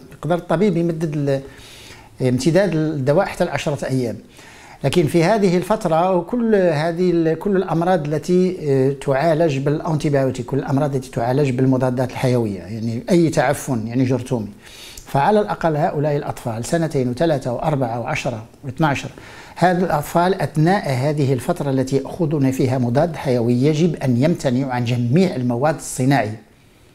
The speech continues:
لأن المواد الصناعية، المواد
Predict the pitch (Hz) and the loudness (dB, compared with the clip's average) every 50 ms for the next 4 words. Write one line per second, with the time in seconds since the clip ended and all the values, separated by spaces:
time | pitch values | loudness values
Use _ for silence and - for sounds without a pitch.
0 | - - - - - - - - - - - _ 139 135 - 147 151 147 143 147 | -20 -20 -20 -20 -20 -20 -20 -20 -20 -20 -10 _ -4 -2 2 2 2 4 4 4
1 | 139 131 131 143 170 180 175 - - 165 151 139 135 110 107 107 110 110 117 127 | 2 2 4 2 2 2 0 -4 -2 0 2 2 0 -2 -4 -6 -4 -2 0 2
2 | 143 165 165 | 2 2 2